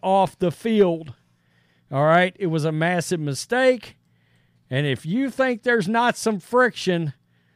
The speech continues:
look at that. Sean Payton is pissed right there. So there is officially, no matter what, there is officially friction between Sean Payton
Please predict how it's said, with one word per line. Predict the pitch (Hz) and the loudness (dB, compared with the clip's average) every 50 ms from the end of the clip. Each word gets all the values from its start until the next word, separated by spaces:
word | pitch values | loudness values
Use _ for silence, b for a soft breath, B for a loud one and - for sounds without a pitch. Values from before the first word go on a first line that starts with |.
| _ _ _ _ - | _ _ _ _ -4
look | 139 208 233 - 233 | -2 -2 0 2 2
at | 214 170 - - | 2 2 2 0
that. | 208 220 220 208 190 160 131 - - - - - _ _ _ _ _ _ _ _ _ _ _ _ _ _ _ _ _ _ - | 2 2 4 4 4 4 2 0 -6 -14 -16 -16 _ _ _ _ _ _ _ _ _ _ _ _ _ _ _ _ _ _ -14
Sean | - - 185 185 185 180 147 | -6 -2 -2 0 0 0 -2
Payton | - - 190 190 180 - 165 151 | -2 -4 -4 -4 -4 -4 -4 -4
is | 139 131 110 - - _ _ _ - | -4 -4 -4 -8 -14 _ _ _ -10
pissed | - - - - 262 269 247 214 147 - - - - - _ _ _ _ _ _ _ _ _ _ _ _ _ _ _ _ _ _ _ _ _ _ _ _ _ _ _ _ _ _ _ _ _ _ _ _ _ _ _ - | -10 -8 -4 -2 2 4 4 4 4 0 -4 -12 -16 -20 _ _ _ _ _ _ _ _ _ _ _ _ _ _ _ _ _ _ _ _ _ _ _ _ _ _ _ _ _ _ _ _ _ _ _ _ _ _ _ -4
right | 123 156 190 202 - - | -2 0 0 0 0 2
there. | - 226 226 220 214 202 180 143 104 | 2 2 4 4 4 4 2 0 -2
So | 82 - - - 165 147 | -4 -8 -4 -2 -2 -2
there | 147 156 190 214 220 208 | 0 0 0 -2 -2 -2
is | 190 - 220 220 220 208 175 - - | -2 0 4 4 4 4 2 0 -4
officially, | - 170 147 - - 220 226 214 - - 185 170 170 175 175 170 170 170 - _ | -4 -6 -4 -2 0 0 2 2 0 -4 -6 -6 -4 -2 -2 -2 -4 -6 -10 _
no | _ - 127 127 123 | _ -14 -12 -10 -6
matter | 131 151 196 247 254 262 | -2 0 0 2 2 2
what, | 254 254 262 254 233 190 180 170 - - _ _ _ _ _ _ _ _ _ _ _ - | 2 4 4 4 6 4 4 2 -4 -14 _ _ _ _ _ _ _ _ _ _ _ -4
there | 147 180 226 247 | -2 0 2 4
is | 226 160 170 | 2 2 2
officially | 165 - - - 226 220 185 - 220 208 214 202 | -2 -4 -2 0 0 0 0 -2 -4 -2 -2 -2
friction | 151 - - 214 226 214 156 - - 185 160 151 | -2 -2 0 2 2 2 0 -2 -4 -4 -2 -2
between | 151 156 - - 190 180 175 170 | -4 -6 -4 -2 -2 -2 -2 -2
Sean | 143 - - 208 202 202 180 143 | -4 -4 -4 -2 -2 -2 -4 -2
Payton | - 202 196 185 180 - 165 147 147 139 | -2 -2 -2 -2 -4 -6 -6 -6 -6 -6